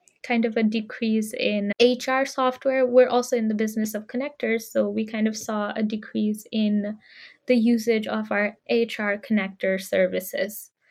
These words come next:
And then that kind of gives us, that analytics just gives us a little bit of insight into what might be kind of happening there so that we can dig in deeper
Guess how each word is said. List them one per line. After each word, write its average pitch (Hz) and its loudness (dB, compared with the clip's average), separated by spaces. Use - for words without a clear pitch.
And 226 0
then 220 2
that 220 -2
kind 294 -2
of 330 -4
gives 240 0
us, 233 -2
that 226 0
analytics 220 0
just 233 -2
gives 226 -2
us 220 -4
a 226 0
little 214 0
bit 220 -2
of 214 0
insight 214 0
into 214 2
what 208 -2
might 196 -2
be 208 -4
kind 208 -6
of - -12
happening 208 -2
there 185 0
so 214 -6
that 196 -4
we 208 -4
can 208 -2
dig 220 0
in 220 4
deeper 214 -2